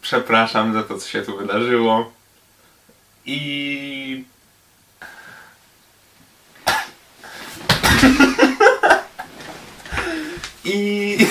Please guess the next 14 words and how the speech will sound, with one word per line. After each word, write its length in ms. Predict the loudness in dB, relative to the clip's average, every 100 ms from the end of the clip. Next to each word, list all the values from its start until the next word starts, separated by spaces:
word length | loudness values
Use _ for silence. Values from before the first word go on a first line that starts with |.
| 4 4 4
zapraszam 1000 | 2 4 6 6 4 2 2 2 0 0
na 460 | 2 2 2 0 -6 -20 -18 -20 -20 -20 -4
kolejne 520 | 2 4 4 2 0
odcinki. 840 | -2 -4 -2 -2 -2 -2 0 -4 -6 -12 -20 -20 -20 -20 -20 -6 2
Tak 160 | 4
jak 200 | 4 0
wspomniałem, 960 | -10 -14 -8 -6 0 0 2 0 0 -6 -10
wspomnę 460 | -12 -6 -4 0 4
raz 180 | 4 4
jeszcze. 520 | 0 0 2 2 0 -6 -16 -16 -20 -20 -20 _ -10
Jeżeli 840 | -6 -6 0 4 6 6 4 2
ten 220 | 0 0 0
odcinek 480 | -2 0 0 2
otrzyma 800 | -2 -2 -2 2 4 6 6 4